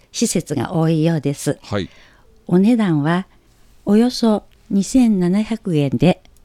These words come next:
Speaker 1: マナーはプールに入るような感じですね。というのも、人前で肌を晒すということは抵抗が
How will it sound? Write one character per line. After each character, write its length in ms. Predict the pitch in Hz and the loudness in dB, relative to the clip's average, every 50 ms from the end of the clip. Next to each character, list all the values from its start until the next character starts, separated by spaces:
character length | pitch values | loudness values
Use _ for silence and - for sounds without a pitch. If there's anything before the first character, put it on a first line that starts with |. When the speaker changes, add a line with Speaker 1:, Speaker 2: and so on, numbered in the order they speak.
| _ _ _ _ _ _ - | _ _ _ _ _ _ -4
Speaker 1:
マ 160 | - 165 180 | 0 0 2
ナ 220 | 190 180 165 147 135 | 2 2 2 0 -2
ー 20 | |
は 220 | 139 151 160 165 - _ _ _ _ | -2 -2 -4 -4 -6 _ _ _ _
プ 160 | - - 294 277 | 0 2 4 4
ー 40 | 254 | 4
ル 120 | 208 180 | 4 2
に 120 | 160 156 160 | 2 0 0
入 320 | - - 240 277 285 269 | 0 -2 0 0 0 0
る 100 | 226 196 | 0 0
よ 140 | 165 165 139 | 0 -2 -2
う 40 | 131 | 0
な 160 | 143 185 277 - - - | 0 0 0 -2 -4 -6
感 220 | - 165 151 147 139 | -2 0 0 2 0
じ 80 | 127 | 0
で 120 | 127 143 139 | -2 -6 -6
す 100 | - - | -6 -4
ね。 300 | - 131 175 240 330 - _ _ _ _ _ _ _ _ _ - | 0 2 2 2 2 0 _ _ _ _ _ _ _ _ _ -4
と 80 | 220 | -2
い 100 | 208 208 | 0 0
う 100 | 202 202 | 2 0
の 140 | 196 190 185 | 0 0 0
も、 360 | 180 185 208 233 240 226 196 - - _ | 0 0 0 2 0 0 -2 -6 -12 _
人 240 | _ - - - 254 | _ -12 -6 0 2
前 320 | 247 262 262 254 214 165 | 2 2 2 0 -2 -2
で 300 | 143 - 208 214 - - - _ - - - - - _ | -2 -2 -2 -2 -2 -4 -10 _ -20 -20 -20 -20 -20 _
肌 340 | - - 240 226 - 202 175 | -12 -10 -8 -6 -4 -4 -2
を 160 | 139 139 135 - - _ _ _ | -2 -4 -6 -8 -14 _ _ _
晒 420 | - - 214 220 254 320 339 - | -10 -6 -4 -2 -2 -2 -4 -4
す 140 | - - 214 | -6 -8 -8
と 360 | - - - 196 190 180 - - - - - - - - - - | -4 0 2 2 2 2 -2 -8 -18 -20 -20 -20 -20 -20 -10 -2
い 80 | - 196 | 0 2
う 100 | 190 180 | 2 2
こ 140 | - - | -2 -6
と 240 | 175 - 170 156 156 | -4 -2 -2 -2 0
は 320 | 165 190 214 220 220 202 - - - - - _ | 0 0 2 0 0 -2 -4 -10 -20 -20 -20 _
抵 220 | - 226 233 233 | -2 0 0 0
抗 240 | - - 226 226 226 | 0 0 0 2 4
が 260 | 226 233 262 254 - | 4 4 2 2 0